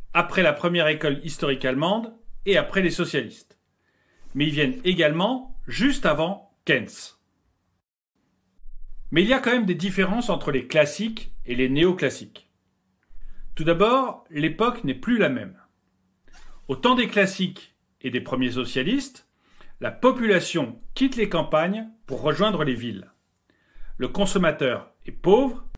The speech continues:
et il gagne tout juste de quoi survivre. La loi de C explique qu'il n'est pas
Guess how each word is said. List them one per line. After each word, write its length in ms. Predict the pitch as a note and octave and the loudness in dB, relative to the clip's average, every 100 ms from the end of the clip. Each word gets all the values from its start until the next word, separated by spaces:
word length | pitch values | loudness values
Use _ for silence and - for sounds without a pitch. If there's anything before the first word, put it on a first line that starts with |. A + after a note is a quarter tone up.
| - _ - | -18 _ -4
et 120 | C3+ | -4
il 60 | |
gagne 420 | C3 F3+ A#3 A#3 - - - | 4 4 4 0 -4 -8 0
tout 160 | B3 | 2
juste 240 | G3+ B3+ G#3 | 4 2 2
de 80 | F3 | 0
quoi 180 | G#3 | 2
survivre. 720 | G3 - F#3+ C3 A#2+ - - - - _ _ _ _ - - - - - | 2 0 -2 -2 -4 -4 -6 -10 -12 _ _ _ _ -18 -14 -14 -12 -2
La 120 | B2+ | 0
loi 280 | C3+ E3 A3+ | 2 2 2
de 100 | E3+ | 0
C 380 | - A#3 C#4 A3+ | 0 0 0 -2
explique 420 | D3 - F#3+ B3+ - | -8 -8 -4 -4 -4
qu'il 180 | D#3+ | -4
n'est 120 | D3 C3+ | -2 -2
pas 420 | - B2 G#2+ | 0 -2 -4